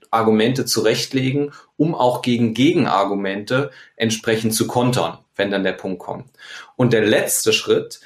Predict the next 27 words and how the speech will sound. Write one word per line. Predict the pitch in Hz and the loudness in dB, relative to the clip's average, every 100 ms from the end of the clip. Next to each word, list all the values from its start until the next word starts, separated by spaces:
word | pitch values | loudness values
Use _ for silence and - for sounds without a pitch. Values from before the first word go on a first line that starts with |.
| - - - | -20 -8 -2
ist | 120 - | 0 0
dann | 120 139 | 0 2
entsprechend | 131 - 117 117 123 117 | 0 -2 -2 0 0 -2
auch | - 113 - | 0 0 0
ein | - 110 110 110 110 | -2 0 2 0 0
Narrativ | 113 110 110 - 147 139 131 | -2 0 -2 -4 -6 -4 -4
wirklich | 127 117 113 | -4 -4 -4
zu | 120 | -2
erstellen. | 107 104 - 110 110 95 90 | 0 -2 0 4 4 2 -4
Das | - - | -10 -4
heißt, | 107 107 110 - | 0 0 -2 -6
es | 110 110 | -6 0
wird | 113 113 | -2 0
Natural | 110 117 - 110 | -2 -2 0 0
Language | 110 117 110 - - | 2 0 0 -4 -4
Generation | 117 110 104 113 135 127 87 | 0 2 4 4 2 -2 -6
angewendet, | 95 92 92 92 95 120 - - - - _ | -8 -6 -6 -6 -4 -6 -6 -14 -20 -20 _
um, | 120 127 131 127 | 2 4 4 4
äh, | 110 | 2
einen | 113 110 107 - 104 | 2 2 0 -2 -2
Text | 98 160 - | -2 -2 -2
zu | 131 | 0
erstellen, | 107 117 113 110 110 113 | 2 2 2 4 4 2
um | 110 113 110 | -2 -2 0
auf | 101 104 - 110 | 0 0 0 -2
Argumente | 113 117 147 160 | 0 0 0 0
einzugehen | 85 117 117 107 104 104 104 110 | 0 0 -2 -6 -6 -4 -4 -6